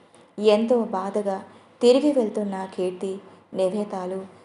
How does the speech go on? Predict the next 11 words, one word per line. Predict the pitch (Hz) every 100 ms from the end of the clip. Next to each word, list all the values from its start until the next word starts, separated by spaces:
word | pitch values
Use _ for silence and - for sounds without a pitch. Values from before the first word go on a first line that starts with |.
| _
స్టేషన్ | - - 220 247 285 233
బయటకు | 180 190 226 226
రాగానే | 202 185 196 196 180 196 - - - -
ఒకరి | 214 226 226
ముఖాలు | 202 190 262 254
ఒకరు | 226 208 196 190 190
చూసుకొని, | 190 208 190 185 196 - - _ -
"ఇప్పుడు | 208 208 233
ఏం | 220 196 247 262
చేద్దాం?" | 233 220 196 190 - -
అని | 202